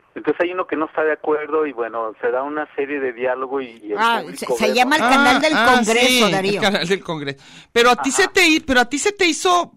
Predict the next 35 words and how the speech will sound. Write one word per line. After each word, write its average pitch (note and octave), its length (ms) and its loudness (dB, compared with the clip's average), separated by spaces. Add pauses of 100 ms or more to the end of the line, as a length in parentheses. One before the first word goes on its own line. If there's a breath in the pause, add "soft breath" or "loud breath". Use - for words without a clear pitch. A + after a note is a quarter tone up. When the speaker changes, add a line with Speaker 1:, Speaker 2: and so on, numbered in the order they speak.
(140)
Speaker 3:
buena. A#3+ 420 4 (920 loud breath)
Speaker 1:
Sí, D#3+ 280 0
es F#3 160 -2
una B3+ 200 0
Speaker 3:
¿Sí? A3 60 0
Speaker 1:
película A#3 800 -4
que D3 560 -4
la C3 160 -6
primer E3+ 300 -8
crítica G#3 340 -6
que D3+ 120 -6
se C#3+ 100 -10
pueden E3+ 220 -6
hacer D#3+ 220 -6
es D#3 120 -10
cómo E3 320 -2
mujeres D3+ 500 -4 (720 soft breath)
analfabetas, C#3+ 880 -2 (100)
eh, A2+ 380 -6
digo, C3 400 -4
campesinas, C#3+ 680 -8
todo, C#3+ 260 -4 (360 soft breath)
usan F#3 400 -2
un F3 220 -6
discurso E3 760 -4 (580)
de A#2 540 -2
muy D#3 180 -4
politizado, D#3 760 -4
Speaker 3:
Pero A#3 280 6
no B3 140 4
Speaker 1:
etcétera, - 0 -
Speaker 3:
está E4 220 2
Speaker 1:
¿no? F4 60 2
Speaker 3:
muy F4+ 140 2
creíble. D4+ 800 0